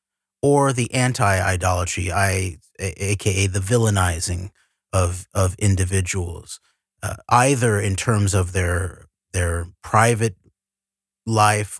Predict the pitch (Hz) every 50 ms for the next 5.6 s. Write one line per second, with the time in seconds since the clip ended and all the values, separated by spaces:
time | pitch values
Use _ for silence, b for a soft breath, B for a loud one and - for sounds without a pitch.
0 | - _ 123 127 139 143 143 131 113 101 101 101 107 107 113 104 101 - - 107
1 | 101 98 98 92 90 - - 101 95 95 95 92 90 92 95 90 92 90 - -
2 | - 104 92 92 - - - - - 113 104 101 98 101 95 95 98 98 95 92
3 | 92 87 - 98 90 90 87 - - - b b b b _ _ - 101 95 90
4 | 90 - - - 107 101 95 90 87 98 92 92 95 95 - - 95 90 82 87
5 | - - _ - - - 92 85 87 - -